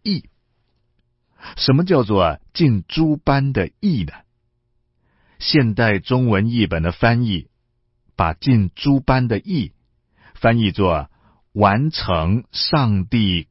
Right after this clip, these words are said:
各样的要求。原来耶稣不用受洗，耶稣知道，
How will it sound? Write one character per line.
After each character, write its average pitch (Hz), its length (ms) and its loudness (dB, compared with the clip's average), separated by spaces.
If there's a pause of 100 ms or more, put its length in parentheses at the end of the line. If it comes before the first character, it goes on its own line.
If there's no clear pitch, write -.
(100)
各 123 360 2
样 101 460 0
的 87 220 0
要 127 420 0
求。 85 640 -4 (1700)
原 113 180 2
来 90 420 0 (460)
耶 113 140 2
稣 107 140 -2
不 101 140 -2
用 110 180 2
受 98 220 0
洗， 80 260 -10 (1080)
耶 107 100 0
稣 101 140 -4
知 95 140 -4
道， 85 280 -2